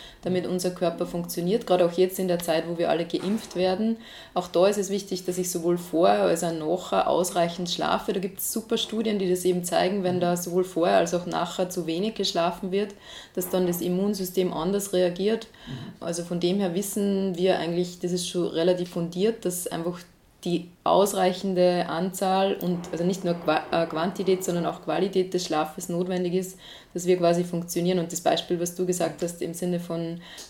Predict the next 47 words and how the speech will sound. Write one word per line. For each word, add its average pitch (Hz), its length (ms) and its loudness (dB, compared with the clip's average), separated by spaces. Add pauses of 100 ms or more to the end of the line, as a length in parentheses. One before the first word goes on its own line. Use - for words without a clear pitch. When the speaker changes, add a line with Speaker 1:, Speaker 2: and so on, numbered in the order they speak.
Speaker 1:
frisch 185 200 -2
gebackene 170 560 0
Eltern, 175 360 -2
also 170 160 -2
jeder, 170 240 0
der 170 160 2
das 170 180 -4
durchlebt 170 440 -4
hat, 175 140 -8
weiß, 170 380 0
wie 180 60 -2
das 165 160 -4
ist. 226 320 -4 (260)
Und 180 80 0
ich 185 60 6
glaub, 180 220 4
da 180 180 8
hat's 180 260 0 (280)
jeder 190 260 4
schon 226 180 0
einmal 202 260 2
erlebt, 196 340 4
aber 170 160 4
eh, 180 140 6
wie 196 60 2
ich 180 80 -2
es - 100 -8
anfangs 196 440 -2
auch 180 140 2
angesprochen 180 480 -2
habe, 175 160 0
eigentlich 208 460 -2 (420)
wenn 185 120 4
man 196 180 4
Umfragen, 214 760 2
äh, 185 260 0
macht, 185 360 0
dann 190 120 0
weiß 170 220 4
man 214 100 0
schon, 202 280 0
dass 202 180 -2
wirklich 202 320 -4
ungefähr 196 320 0
so 185 120 2
ein 185 40 0
Viertel, 226 680 2